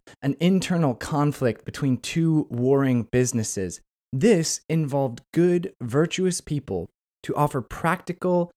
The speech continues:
tangible actions, like their skills, like their trade, like their mediation, in order for the good of the city to flourish. This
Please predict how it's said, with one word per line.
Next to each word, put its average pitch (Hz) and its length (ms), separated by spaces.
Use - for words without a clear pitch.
tangible 175 680
actions, 120 800
like 123 180
their 127 120
skills, 117 840
like 120 180
their 120 140
trade, 123 600
like 131 200
their 135 120
mediation, 123 840
in 143 140
order 170 580
for - 120
the 117 100
good 147 640
of 127 140
the 127 100
city 101 520
to 110 100
flourish. - 580
This 143 500